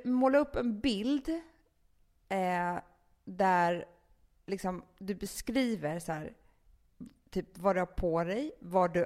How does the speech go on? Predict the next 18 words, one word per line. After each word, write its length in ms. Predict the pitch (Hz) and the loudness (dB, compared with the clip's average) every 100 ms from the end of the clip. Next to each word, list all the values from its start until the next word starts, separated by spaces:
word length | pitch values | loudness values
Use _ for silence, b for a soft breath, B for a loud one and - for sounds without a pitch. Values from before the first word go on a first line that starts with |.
| - | 2
är, 480 | 165 170 226 262 190 | 2 2 0 -4 -6
vad 280 | 190 190 | -2 -2
det 100 | 180 | -2
luktar, 720 | 190 202 - - - 175 202 233 b b _ | -2 -4 -6 -16 -6 -2 -2 -4 b b _
vad, 320 | 180 196 - | 2 2 2
vad 500 | 185 196 180 180 - | 2 4 4 2 0
liksom, 440 | 175 - 170 175 b b b _ | -4 -4 -4 -6 b b b _
var 160 | - 190 | 2 4
du 100 | 185 | 4
kommer 380 | - 190 185 180 | 4 4 6 2
ifrån, 680 | 180 - 190 180 226 247 190 | 0 -2 -2 0 2 0 0
vad 140 | 175 | 0
du 60 | 180 | 0
ska 180 | - | -2
göra. 480 | 190 185 202 175 175 | -2 2 2 2 2
Alltså 200 | - 226 | 0 -2
en 80 | 240 | -4
hel 580 | 226 - 311 311 294 | -4 0 4 6 4